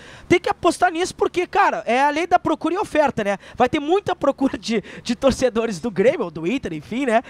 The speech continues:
Pra ir aí, é o momento também de fazer um caixa, porque o União Frederiquense é uma equipe que é recém sub-, por exemplo, saiu da divisão de acesso, né, Augusto? Foi o atual campeão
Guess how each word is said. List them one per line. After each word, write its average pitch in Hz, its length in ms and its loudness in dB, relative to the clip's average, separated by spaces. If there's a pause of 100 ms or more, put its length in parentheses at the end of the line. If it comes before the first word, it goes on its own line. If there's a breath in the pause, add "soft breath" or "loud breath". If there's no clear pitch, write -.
(260 loud breath)
Pra 269 220 4
ir 311 120 0
aí, 277 280 2
é 285 160 0
o 277 120 6
momento 254 280 0
também 247 160 -2
de - 80 -18
fazer 240 220 0
um 269 100 -6
caixa, 226 440 -2 (240 loud breath)
porque 254 240 2
o 226 100 4
União 180 140 -2
Frederiquense 214 600 -2
é - 20 -2
uma 240 100 -2
equipe 214 220 -8
que - 80 -2
é - 20 -4
recém - 440 -4
sub-, 202 280 -4 (220 loud breath)
por 190 80 0
exemplo, 190 260 -4
saiu 202 220 2
da 240 60 -2
divisão 202 280 -4
de 202 80 -4
acesso, 262 320 -2
né, 247 60 -4
Augusto? 196 220 -4
Foi 196 80 0
o 190 80 2
atual 202 260 0 (260 loud breath)
campeão 285 460 2